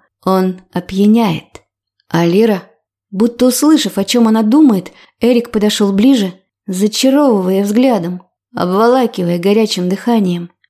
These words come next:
И что-то внутри неё встрепенулось, устремилось навстречу своему господину.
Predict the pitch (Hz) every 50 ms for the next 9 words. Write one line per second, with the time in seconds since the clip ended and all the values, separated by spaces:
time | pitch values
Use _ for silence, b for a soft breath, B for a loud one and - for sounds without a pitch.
0 | _ _ _ _ - 233 233 - - - _ 320 330 269 - 240 226 226 233 254
1 | 233 - 277 302 294 269 247 240 247 269 277 269 277 - - 226 240 240 - 254
2 | 262 269 330 370 311 208 180 - - - - _ _ _ _ _ _ 175 185 185
3 | - - - 208 220 233 254 269 247 220 214 - - 185 190 190 - - 233 254
4 | 269 262 - 180 165 - - 165 175 180 190 202 214 190 185 - - - 185 185
5 | 180 214 254 240 196 175 - _